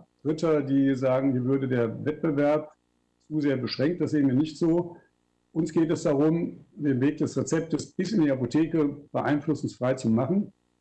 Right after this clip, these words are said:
Ab dem Zeitpunkt nach der Abgabe kann dann selbstverständlich der Wettbewerb um gute Apps, um Unterstützung der, äh, Therapiebegleitung in der Arzneimittelversorgung stattfinden, sodass hier auch die zusätzlichen Funktionen, die Apps anbieten können,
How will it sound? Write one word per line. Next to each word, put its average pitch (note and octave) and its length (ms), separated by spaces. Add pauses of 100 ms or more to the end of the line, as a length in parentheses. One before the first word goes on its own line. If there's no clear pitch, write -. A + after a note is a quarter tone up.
(520)
Ab - 180
dem C#3 220
Zeitpunkt D3 600
nach C3 220
der E3 160
Abgabe C#3+ 640 (100)
kann C#3+ 200
dann C3 100
selbstverständlich C3+ 920
der B2+ 220
Wettbewerb C3+ 560
um C3+ 160
gute C#3 260
Apps, C#3+ 320
um C#3+ 220
Unterstützung C#3 640
der, C3 420 (140)
äh, D#3 180
Therapiebegleitung C3+ 1000
in C3 100
der C3 100
Arzneimittelversorgung B2 1000 (640)
stattfinden, C#3 600
sodass A#2+ 240
hier C#3 200
auch C3 200
die B2+ 440 (200)
zusätzlichen C#3+ 560
Funktionen, C#3 920
die C3 440
Apps B2+ 220
anbieten C3 440
können, C3 380